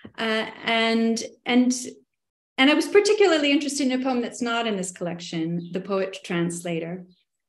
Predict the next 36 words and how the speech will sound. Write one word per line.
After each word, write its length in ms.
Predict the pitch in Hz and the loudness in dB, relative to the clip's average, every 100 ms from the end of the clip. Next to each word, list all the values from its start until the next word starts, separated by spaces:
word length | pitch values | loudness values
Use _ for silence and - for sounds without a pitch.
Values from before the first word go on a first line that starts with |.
| _ _ _ _ | _ _ _ _
uh, 120 | - 202 | -6 0
which 260 | 220 220 | 0 0
you 240 | 226 233 202 | 2 4 6
also 260 | 165 - | 4 0
have 140 | 185 185 | -4 -4
translated, 500 | 190 170 175 170 170 | -6 -4 -4 -6 -6
Sarah. 340 | 156 160 247 254 _ _ _ _ _ | -8 -8 -10 -12 _ _ _ _ _
And 140 | - 262 | 2 4
I 120 | 269 | 6
wondered 580 | 269 294 330 349 330 269 | 4 6 6 4 2 2
if 320 | 247 247 - | 2 0 -6
through 260 | 277 302 339 | 0 2 2
the 140 | - | 0
process 420 | 247 202 214 196 | -4 -4 -6 -8
of 100 | 202 | -8
spending 760 | - - - 226 220 226 226 220 | -8 -10 -4 0 0 0 0 0
so 240 | 220 220 | -2 -2
much 300 | 208 196 - | -2 -4 -6
time 640 | - 214 196 190 190 190 196 _ _ | -6 -4 -2 -2 -2 -4 -8 _ _
with 440 | - 214 226 226 - | -4 0 0 -2 -4
Mona's 320 | 226 208 208 | -2 -2 -4
poetry, 760 | - 190 180 - 185 180 180 - - _ | -4 -2 -2 -4 -6 -6 -8 -16 -20 _
as 320 | 202 196 - | -2 -2 -2
Saidi 420 | 208 185 190 202 | -2 -2 2 4
is 280 | 185 180 180 | 4 4 -2
sort 100 | 196 | -4
of 100 | 185 | -4
described 440 | - - 214 190 190 | -4 -2 0 2 0
as 100 | 185 | -4
spending 300 | - 190 180 | -2 -2 -2
with 120 | 175 | -4
Walt 220 | 180 170 | -6 -2
Whitman 520 | 262 254 240 233 220 | -2 -2 -4 -4 -6
and 260 | 185 180 180 | -4 -4 -2
Allen 220 | 165 170 | -2 -2
Ginsberg, 760 | 185 214 208 - 190 185 185 | -2 -2 -6 -8 -4 -4 -4